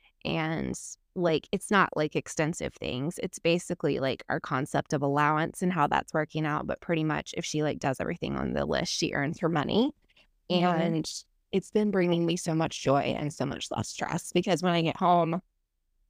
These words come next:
Speaker 1: specifically on late nights, like, the floor's been vacuumed.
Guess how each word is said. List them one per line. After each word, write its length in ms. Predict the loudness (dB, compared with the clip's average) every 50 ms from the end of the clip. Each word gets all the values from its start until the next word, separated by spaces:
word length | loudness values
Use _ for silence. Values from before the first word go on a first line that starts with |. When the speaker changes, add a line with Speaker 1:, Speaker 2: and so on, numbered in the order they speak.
| _ _ _ -10 -6
Speaker 1:
specifically 540 | -2 0 0 2 2 0 0 0 0 2
on 140 | 2 2 2
late 220 | 2 0 0 0 0
nights, 380 | 0 0 0 0 -2 -4 -4 0
like, 220 | 0 2 0 0 -2 -2
the 100 | -4 -2
floor's 320 | 0 0 0 0 0 -2 0
been 160 | -2 0 2
vacuumed. 580 | 2 2 2 2 2 0 0 0 0 -2 -4